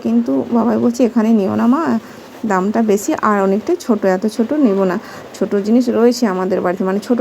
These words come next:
ঠাকুরগুলো রয়েছে। তো এই যে দেখো, দোকানগুলোতে এখনও সেরকমভাবে ভিড় জমেনি। তো মানুষ সব কি বলছে বলো তো, ওই যে প্যান্ডেলের দিকেই, প্যান্ডেল দেখেই সব হাবাচাকা হয়ে গেছে, আর মেলাতে অতটা এনার্জি নেই। তো মেলাতে এমনকি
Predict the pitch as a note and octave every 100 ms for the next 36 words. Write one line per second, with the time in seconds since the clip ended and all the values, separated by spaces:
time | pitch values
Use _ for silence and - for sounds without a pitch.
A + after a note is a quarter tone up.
0 | A#3+ A3 A#3 B3 C#4+ A3 F#3 F#3 A3 A3
1 | - - - - A3 G#3+ A#3 A#3 A#3+ C#4
2 | A3 G3+ G3+ A3 B3 B3+ C4 C4+ C4+ G#3
3 | - A#3+ B3+ C4 G#3 G3 A3+ B3 G#3 F#3
4 | G3+ C4+ G#3+ G3+ G3 G3+ B3 - C#4 C#4
5 | C#4 B3+ A#3 B3 A#3 A3+ A#3 C#4 - G3+
6 | A#3+ B3 F#3+ G3 A3+ B3 A#3 A#3+ C4+ A#3
7 | G3+ A3 A3+ A#3 B3 B3 A#3+ A#3 A3+ F#3
8 | - A3 A3 A3 G#3+ A3+ A#3 C4 G3 F#3
9 | F#3 F3 G#3 A3 G3+ F3+ G#3+ A3 A3+ G3+
10 | A3+ E4+ - - - - D4 A#3+ F#3+ A3
11 | C4 A#3+ G#3 A3+ A#3+ D4+